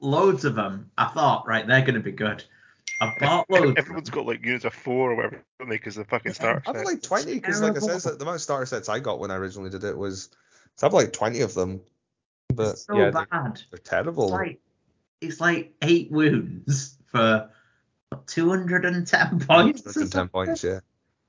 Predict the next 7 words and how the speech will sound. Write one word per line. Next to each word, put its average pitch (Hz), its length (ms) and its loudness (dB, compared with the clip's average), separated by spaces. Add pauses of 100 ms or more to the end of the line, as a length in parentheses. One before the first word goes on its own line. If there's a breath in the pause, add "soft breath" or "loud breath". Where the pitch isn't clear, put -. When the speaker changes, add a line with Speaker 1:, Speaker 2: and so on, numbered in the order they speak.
Speaker 3:
yeah. 165 60 -2
Speaker 1:
And 170 340 -4
they've 143 160 0
got 131 420 2 (480)
one 175 200 4
attack - 380 -2
each. - 720 -6